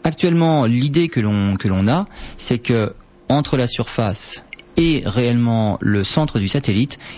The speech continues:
il y a une poche d'eau liquide sous pression, et c'est cette,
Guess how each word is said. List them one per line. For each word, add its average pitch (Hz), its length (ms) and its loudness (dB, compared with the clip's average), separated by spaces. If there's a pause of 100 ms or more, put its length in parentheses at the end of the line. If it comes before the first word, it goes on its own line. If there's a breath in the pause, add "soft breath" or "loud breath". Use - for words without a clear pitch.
(100)
il 110 140 2
y 131 80 4
a - 20 0
une 107 140 2
poche - 500 -2
d'eau 127 300 2
liquide 123 520 0
sous - 220 -2
pression, 135 520 -2 (440 loud breath)
et 143 240 2 (240)
c'est - 180 -2
cette, - 380 -2